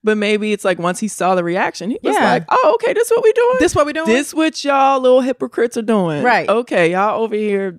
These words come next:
Speaker 1: you know, slide, trying to slide bills through.
Speaker 2: Right.
Speaker 1: But you don't wanna stand there and be like, 'Yes, it was me. I did it.'"
Speaker 2: <laughs>
Speaker 1: Okay.
Speaker 2: Listen, so that's who you don't wanna play with, that Joe Biden, 'cause he
Speaker 1: That
Speaker 2: will get you
Speaker 1: Yeah, that was
Speaker 2: when
Speaker 1: funny.
Speaker 2: he needs to get you.
Speaker 1: That was good.
Speaker 2: That was amazing.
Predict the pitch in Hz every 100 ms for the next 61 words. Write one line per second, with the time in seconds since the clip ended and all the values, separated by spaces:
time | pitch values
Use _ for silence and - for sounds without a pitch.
0 | - 196 175 - 196 202 - - 208 202
1 | - 190 214 220 262 269 254 - 208 185
2 | 175 175 240 622 554 160 - 180 185 208
3 | 214 220 - 233 233 240 220 202 190 190
4 | 196 196 196 349 247 247 240 247 269 285
5 | 220 214 226 247 185 127 - - 254 -
6 | 226 - _ 240 _ - - 466 427 339
7 | 320 - 240 269 202 156 - 220 294 -
8 | 277 233 196 190 180 165 170 156 143 -
9 | - 170 165 165 156 156 143 135 165 151
10 | 208 208 202 208 - 139 143 202 165 165
11 | 175 170 165 208 202 214 220 226 - 202
12 | 170 - 139 - 160 151 156 - 135 113
13 | - 160 196 190 175 170 151 127 104